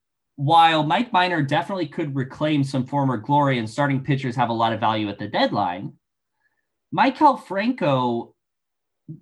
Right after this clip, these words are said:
clearly has a ceiling, a hard ceiling that he's not gonna bust. He's not gonna be a consistent one twenty plus W R C player. He's never gonna amass more than probably three war in his career, even if he breaks out.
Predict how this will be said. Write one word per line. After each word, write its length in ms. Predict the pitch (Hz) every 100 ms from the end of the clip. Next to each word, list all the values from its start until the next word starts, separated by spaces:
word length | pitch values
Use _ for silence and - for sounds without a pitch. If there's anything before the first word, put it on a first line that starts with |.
| _ _ -
clearly 460 | - 285 302 254 185
has 360 | 165 165 143 -
a 180 | 143 135
ceiling, 920 | - - - - 196 165 107 - - - -
a 100 | 123
hard 360 | 127 170 165 143
ceiling 460 | - 131 98 78 107
that 120 | 113
he's 260 | 151 127
not 200 | 143 131
gonna 180 | 131 113
bust. 480 | - - _ _ _ _ - -
He's 240 | 226 214 -
not 240 | 190 190
gonna 140 | 196 160
be 140 | 160
a 60 | 139
consistent 560 | 139 131 147 139 131
one 180 | 123 117
twenty 260 | 120 117 107
plus 260 | 107 104
W 240 | 107 107 101
R 80 |
C 160 | 101 104
player. 500 | - 165 180 170 170 - -
He's 200 | 127 117
never 260 | 110 123 117
gonna 260 | 113 110 110
amass 440 | 104 104 104 -
more 180 | 117 110
than 300 | 101 101 95 - -
probably 280 | 107 101 98
three 300 | - 107 98
war 340 | 110 160 190
in 100 | 160
his 180 | 151 139
career, 440 | - 127 127 123
even 260 | 113 107 101
if 160 | 98
he 240 | 107 104 98
breaks 320 | 107 98 -
out. 420 | 160 165 151 -